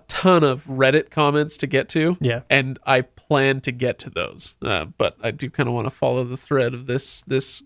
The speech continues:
Speaker 1: conversation. So, um, so we like it when all the characters are together. We like a lot of the events that are happening in this book, uh, compared to the first two books.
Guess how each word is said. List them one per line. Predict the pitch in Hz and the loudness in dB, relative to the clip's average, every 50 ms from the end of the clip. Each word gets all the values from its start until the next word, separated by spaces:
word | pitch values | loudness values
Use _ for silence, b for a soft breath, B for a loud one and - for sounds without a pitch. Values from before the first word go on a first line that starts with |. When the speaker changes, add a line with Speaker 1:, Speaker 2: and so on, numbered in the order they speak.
| _ _ _ | _ _ _
Speaker 1:
conversation. | - 160 135 131 139 - 156 139 139 151 147 143 - _ _ _ _ _ _ _ _ _ _ _ | -2 0 0 0 0 0 0 0 0 -2 -6 -12 -18 _ _ _ _ _ _ _ _ _ _ _
So, | - - - 220 214 208 196 190 - - - _ _ _ _ _ _ _ _ _ _ _ _ | -6 2 4 6 6 8 6 6 4 0 -6 _ _ _ _ _ _ _ _ _ _ _ _
um, | 180 185 180 170 160 151 143 143 135 131 - _ _ _ _ _ _ _ | 4 4 6 6 6 4 2 -2 -6 -12 -14 _ _ _ _ _ _ _
so | - - 180 156 | -2 2 4 4
we | 156 | 4
like | 165 202 220 214 233 | 6 4 4 4 4
it | 196 | 2
when | 185 180 | 2 4
all | 175 165 147 | 2 2 0
the | 147 | 0
characters | - - 135 127 120 - 127 127 127 | -2 -2 -2 -2 -2 -4 -6 -6 -6
are | 127 | -8
together. | - - - - 127 123 123 127 127 127 123 - - _ _ _ - | -10 -6 -2 0 0 2 2 0 -2 -2 -4 -6 -8 _ _ _ -2
We | 143 143 | 0 2
like | 143 156 175 180 180 175 170 - _ _ _ - | 2 4 2 2 2 0 -2 -6 _ _ _ 0
a | 147 | 2
lot | 143 147 143 139 | 4 4 4 4
of | 139 | 2
the | 131 131 131 | -2 -4 -4
events | 123 123 131 135 135 127 127 135 131 - - | -6 -8 -4 -2 0 0 0 -2 -4 -8 -6
that | - 139 131 | -4 -2 0
are | 131 131 | 0 0
happening | 139 139 131 127 - 135 135 131 135 | 2 2 0 0 0 -2 -4 -2 -2
in | 131 127 | -2 -2
this | 127 123 - - | -4 -4 -6 -4
book, | _ 135 135 135 131 - _ _ _ _ _ _ | _ 0 0 0 0 -4 _ _ _ _ _ _
uh, | - 110 90 78 76 65 50 - - _ | -8 -8 -6 -6 -8 -12 -14 -18 -20 _
compared | - 156 139 131 135 135 131 135 131 | -8 -8 -6 -2 0 2 2 2 0
to | 143 | -2
the | 131 135 | -6 -6
first | - - - 147 131 - | -2 0 0 0 0 -2
two | - 139 135 | -4 -6 -2
books. | 135 143 135 131 - - | 0 0 0 0 -2 -6